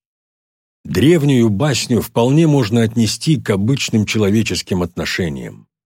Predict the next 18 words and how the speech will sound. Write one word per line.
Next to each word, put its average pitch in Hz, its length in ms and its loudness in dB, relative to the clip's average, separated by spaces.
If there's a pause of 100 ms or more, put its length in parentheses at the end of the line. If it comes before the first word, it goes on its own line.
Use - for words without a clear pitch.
(480)
Резкие, 87 680 -2
жестокие 113 640 0
слова 104 580 -2
только 120 320 0
портят 120 540 -2
связь 117 440 -2
с 87 120 -8
другими 110 420 2
людьми 92 580 0
и 120 80 -4
подталкивают 113 880 -2
нас 110 280 0
к - 80 -12
совершению 113 760 2
неподобающих 120 1080 0
любящему 90 540 0
человеку 107 560 -4
поступков. - 800 -10